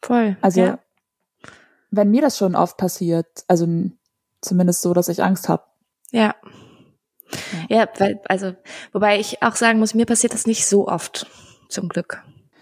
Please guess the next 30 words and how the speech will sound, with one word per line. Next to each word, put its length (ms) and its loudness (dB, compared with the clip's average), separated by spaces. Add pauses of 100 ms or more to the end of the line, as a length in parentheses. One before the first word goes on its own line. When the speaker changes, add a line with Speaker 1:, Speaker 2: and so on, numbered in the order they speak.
(140)
Speaker 2:
Ja, 200 4
das 160 2
ist, 360 -6
ich 160 -10
weiß 180 -2
auch 100 -2
nicht, 100 0
ob 80 -2
das 160 -2
am 260 -2
Stadtteil 480 2
hier 140 4
liegt 380 2
oder 180 0
am, 520 -6 (360)
ich 100 -10
hab 120 -10
keine 280 0
Ahnung, 480 2 (460)
Speaker 1:
Ja. 380 0
Speaker 2:
woran 220 -2
das 180 -4
liegt. 360 -8 (220)
Oder 200 2
weil 100 2
ich 80 -4
so 400 -8
schön 360 4
bin 180 -2
wahrscheinlich. 480 -6